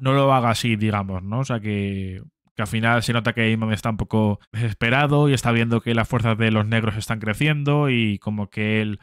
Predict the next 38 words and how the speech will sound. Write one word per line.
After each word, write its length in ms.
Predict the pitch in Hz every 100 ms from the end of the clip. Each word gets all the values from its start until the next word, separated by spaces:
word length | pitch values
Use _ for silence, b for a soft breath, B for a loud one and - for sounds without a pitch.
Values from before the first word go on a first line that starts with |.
| b
no 100 | 117
consigue 500 | 110 110 113 113 113
esa, 760 | 107 117 104 107 104 101 98 -
ese 180 | 110 120
crecimiento 600 | 110 117 123 156 147 185 -
y 60 |
que 120 | -
de 120 | 117 127
hecho 220 | - 120
todo 200 | 123 120
se 100 | 117
está, 640 | 107 123 117 110 104 101 117
y 100 | 123
que 140 | 117
poco 200 | 123 123
a 40 |
poco 600 | 120 120 117 113 110 107
ahí 260 | 110 113 113
en 80 | 113
Desembarco 340 | 110 113 113
del 100 | 110
Rey 80 | 110
justamente 460 | 117 107 110 110 110
la 80 |
cosa 180 | 110 107
se 40 | 107
está 200 | - 107
viniendo 260 | 107 104
abajo, 420 | 107 143 143 143
porque 240 | 165 135 110
al 60 |
final 320 | 107 113 113 110
recordemos 380 | 110 113 110
que 80 | -
todavía 300 | 110 107 110
tiene 140 | 107 107
el 60 |
bloqueo 480 | 104 107 120 110